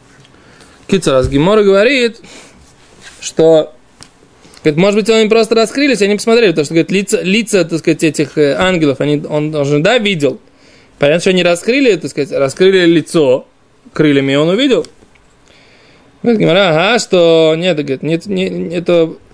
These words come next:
действительно их не было, этих нижних крыльев. Почему? Бишлема апей ойрахара лиглуи. Лицо обычно люди раскрывают. Камерабей, перед своим господином. Караэй, ла ойрахара лиглуи. Но ноги не поря-, не это, ло ойрахара, не дерехерец.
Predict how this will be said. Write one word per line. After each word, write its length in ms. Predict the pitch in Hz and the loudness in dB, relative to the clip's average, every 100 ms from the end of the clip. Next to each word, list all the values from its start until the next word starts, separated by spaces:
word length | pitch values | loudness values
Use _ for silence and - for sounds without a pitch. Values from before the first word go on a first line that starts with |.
| - - - | -20 -20 -10
действительно 400 | 165 196 262 294 | -6 -4 0 0
их 100 | 196 | 2
не 180 | 240 214 | 0 2
было, 120 | 180 | 0
этих 160 | 147 | 0
нижних 320 | 160 151 147 - | 0 0 -2 0
крыльев. 280 | 143 120 | 0 0
Почему? 380 | - 139 139 139 | -2 -4 -2 -2
Бишлема 580 | 143 214 277 220 185 175 | -2 -2 0 0 0 0
апей 300 | 175 180 170 | 0 0 0
ойрахара 640 | - 170 165 165 160 170 | 0 2 2 0 0 2
лиглуи. 480 | 175 170 180 240 147 - _ _ _ | 0 0 0 0 -2 -6 _ _ _
Лицо 380 | 165 160 185 240 | -4 -4 2 2
обычно 280 | 214 214 208 | 2 0 0
люди 180 | 208 208 | 0 0
раскрывают. 500 | 196 196 196 208 127 _ _ _ | -2 0 0 0 -2 _ _ _
Камерабей, 600 | - 151 151 147 147 147 120 | -2 0 2 0 0 -2 -2
перед 440 | - 165 160 143 | -2 0 0 -4
своим 300 | 143 143 151 | -4 -2 0
господином. 520 | 143 151 139 120 127 - | -2 -2 -2 -4 -10 -10
Караэй, 680 | 120 113 110 127 185 175 | -4 -2 0 0 0 -2
ла 200 | 143 147 | 0 0
ойрахара 460 | 156 165 170 208 247 | 2 0 0 0 0
лиглуи. 560 | 233 202 170 147 139 131 | 0 -2 0 2 2 0
Но 180 | 123 | -2
ноги 460 | 127 202 277 240 220 | -2 2 2 2 -2
не 340 | 190 214 247 | 0 0 0
поря-, 480 | 226 196 185 208 202 | 0 0 2 0 0
не 260 | 185 190 214 | -4 -4 -4
это, 180 | 202 170 | -2 -4
ло 340 | 175 202 208 | 0 2 2
ойрахара, 500 | 190 170 214 233 190 | 2 0 0 0 0
не 180 | 185 214 | 0 0
дерехерец. 640 | 185 185 180 233 196 185 | 2 0 2 2 2 -2